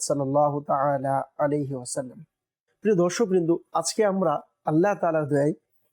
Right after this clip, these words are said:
আঠারোতম পারা তেলাওয়াত শ্রবণ করব। আজকে আমরা আঠারোতম পারার কিছু তর্জমা শ্রবণ করব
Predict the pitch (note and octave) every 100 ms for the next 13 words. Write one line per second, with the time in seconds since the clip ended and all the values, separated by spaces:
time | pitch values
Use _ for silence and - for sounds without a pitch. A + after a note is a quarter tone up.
0 | _ D3+ E3 G#3+ A3 G#3+ G#3 G3 E3 D3
1 | C#3 - _ _ _ - D#3+ D#3 D#3 -
2 | _ - - C#3+ C3+ C#3+ - B2+ C#3 -
3 | _ - F3+ F#3 A#3 G3+ E3 D3 - _
4 | _ _ - D#3 F3 G3+ G3+ G3+ G3 F3
5 | D#3+ D3 - _ _ _ F3 F3 E3+ E3+
6 | E3+ F3 F3+ D#3 F#3 - D#3 C#3+ D3+ C#3+
7 | C#3+ C3